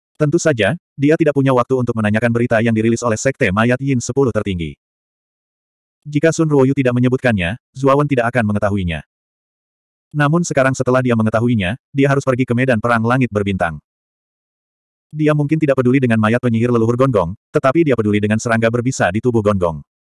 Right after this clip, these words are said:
Tubuh suci pangunya telah mencapai puncak bintang lima. Selama dia mendapatkan serangga berbisa Gonggong,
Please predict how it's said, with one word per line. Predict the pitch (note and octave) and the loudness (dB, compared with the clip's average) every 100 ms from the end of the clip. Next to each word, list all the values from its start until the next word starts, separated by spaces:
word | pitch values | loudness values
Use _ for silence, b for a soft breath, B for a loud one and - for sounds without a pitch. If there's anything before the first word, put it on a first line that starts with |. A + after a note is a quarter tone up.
| _ _ _ _ _ - | _ _ _ _ _ 0
Tubuh | D#3 D3+ | 2 2
suci | D3+ D3+ C#3+ | 0 -2 0
pangunya | B2+ C#3 C3 B2 | 2 2 0 0
telah | A2+ | 0
mencapai | A2 A2+ A#2+ | 0 0 0
puncak | C3 D3+ C3 B2 | 0 -2 -2 -2
bintang | B2+ B2+ G2+ | -2 -2 -2
lima. | F#2+ D#2 - _ - | -2 -4 -8 _ -4
Selama | C#3+ C#3+ E3 | 0 2 2
dia | D#3 | 2
mendapatkan | C#3+ C3 A#2+ B2 C3+ | 2 0 0 0 0
serangga | B2+ A2+ A#2 | 0 0 0
berbisa | A#2 A2+ A#2 | 0 0 0
Gonggong, | B2+ A2 F2 | 2 2 0